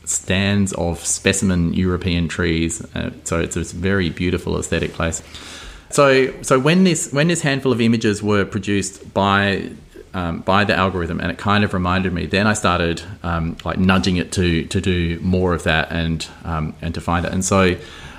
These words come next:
the, that image, um, that, that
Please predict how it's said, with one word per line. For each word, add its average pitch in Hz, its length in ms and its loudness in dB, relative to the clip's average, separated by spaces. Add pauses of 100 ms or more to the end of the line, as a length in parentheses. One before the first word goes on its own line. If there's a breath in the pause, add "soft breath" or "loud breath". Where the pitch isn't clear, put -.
(180 loud breath)
the, 104 320 2
that 101 260 0
image, 127 640 2
um, 87 500 2 (360)
that, 90 340 2 (160)
that 82 180 -2